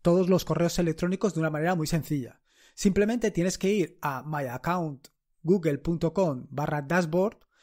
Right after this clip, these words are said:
que te dejo en las notas del podcast, vas a Go to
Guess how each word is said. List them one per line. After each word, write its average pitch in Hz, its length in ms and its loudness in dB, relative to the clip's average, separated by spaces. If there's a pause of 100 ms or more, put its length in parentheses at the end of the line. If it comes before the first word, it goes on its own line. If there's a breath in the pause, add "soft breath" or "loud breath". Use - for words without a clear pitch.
(140)
que 139 120 -2
te 135 80 -2
dejo 147 180 0
en 156 60 4
las 139 100 0
notas 156 240 0
del 165 140 2
podcast, 220 520 -2 (240)
vas 165 280 0
a 139 320 -4
Go 156 560 2
to 156 280 2